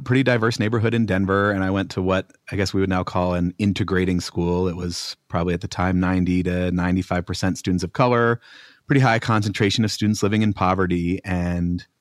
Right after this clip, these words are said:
to this day, that experience was sort of, I look on it as one of the most formative of my life. It certainly wasn't always easy, but I'm really grateful for everything that I learned there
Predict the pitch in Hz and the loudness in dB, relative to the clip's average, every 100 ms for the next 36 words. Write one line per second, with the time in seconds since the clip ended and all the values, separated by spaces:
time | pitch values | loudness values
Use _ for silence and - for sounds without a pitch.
0 | _ - 127 143 107 131 123 104 101 101 | _ 0 2 2 4 4 4 2 2 0
1 | - - 95 104 117 - - 95 92 - | -4 0 2 2 2 -2 -4 0 0 0
2 | 101 92 - - _ _ _ - - - | 0 -2 -4 -18 _ _ _ -18 -12 -2
3 | 95 110 110 110 101 92 90 90 90 87 | 0 2 2 2 2 2 0 -2 -2 0
4 | 87 82 - 85 82 82 80 82 82 82 | -2 -4 -4 -4 -4 -6 -10 -12 -12 -12
5 | - - - - - 90 87 85 87 90 | -14 -18 -20 -10 -4 -2 -2 -4 -4 -4
6 | 87 82 - 92 98 113 127 101 90 95 | -6 -6 -2 0 2 2 2 2 0 0
7 | 92 92 87 - _ 95 95 110 113 98 | 0 0 -2 -6 _ -10 0 2 4 2
8 | 87 95 85 90 - 90 87 92 87 85 | 0 -2 -2 -6 -4 -2 -2 -2 -2 -2
9 | 85 87 92 92 87 85 85 85 85 | -2 0 0 0 0 -2 -2 -4 -6